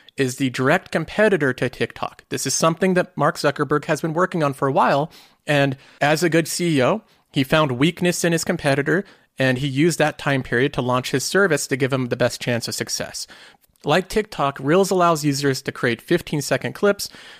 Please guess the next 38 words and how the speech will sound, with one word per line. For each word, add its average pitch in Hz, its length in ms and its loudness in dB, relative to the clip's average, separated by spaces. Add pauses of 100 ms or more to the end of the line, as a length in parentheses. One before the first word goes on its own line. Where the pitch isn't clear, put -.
(100)
and 143 120 0
it 127 80 -2
shares 165 280 2
them 147 140 0
publicly 131 420 -2
with 113 120 -4
friends 107 280 -4
on 92 80 -2
Instagram. - 480 -8
So 123 280 0 (480)
this 220 240 0
is - 300 -2
Facebook, 151 480 2 (100)
obviously, 131 680 0
making 131 340 -2
their 123 320 0
big 127 140 2
attempt, 123 400 -4
and 123 80 -2
I 117 60 -2
think 127 180 -4
this 135 160 -2
is 127 80 -2
the 135 80 0
time 135 240 -2
to 135 60 -4
do 170 120 -4
it. - 160 -8 (240)
If 135 100 -6
there's 139 180 2
any 165 120 4
vulnerability 156 640 4
with 117 200 -4
this, 131 200 -2
this - 240 -4
is 131 120 -6
the 127 100 -2
time. 98 340 -6